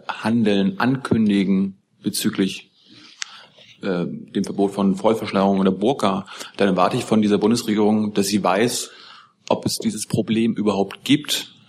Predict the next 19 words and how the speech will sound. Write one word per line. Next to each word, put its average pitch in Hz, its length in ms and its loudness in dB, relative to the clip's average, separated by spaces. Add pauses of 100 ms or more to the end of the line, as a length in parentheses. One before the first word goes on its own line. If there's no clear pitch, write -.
(120)
und 110 160 2
wie 113 120 4
viele 107 380 2
Menschen 104 440 2
das 101 200 0
betreffen 95 540 0
würde. 90 260 4
Darum 98 360 0
würde 98 160 0
mich 95 140 0
das - 140 -6
interessieren. 98 580 -2
Das - 140 -14
Kanzleramt 104 400 -2
kann 98 120 -2
es 95 80 -4
ja 101 80 -4
selbst 104 260 0
sagen. 95 480 0